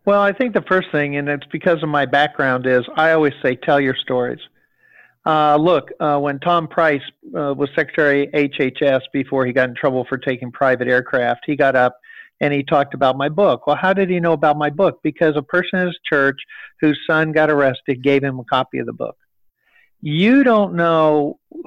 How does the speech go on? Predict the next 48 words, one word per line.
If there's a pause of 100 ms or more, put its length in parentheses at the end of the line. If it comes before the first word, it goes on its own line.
(100)
who
you
might
be
helping
with
this (100)
broadcast. (100)
I
wrote
a
piece
for
U
S
A
Today, (500)
and (220)
three
years
later,
later,
a
woman
sent
me
a, (240)
a, (100)
a
note.
She
said,
"My (100)
son
was
homeless. (520)
When
he
finally
decided
he
wanted
help,
he
went
into
a
shelter,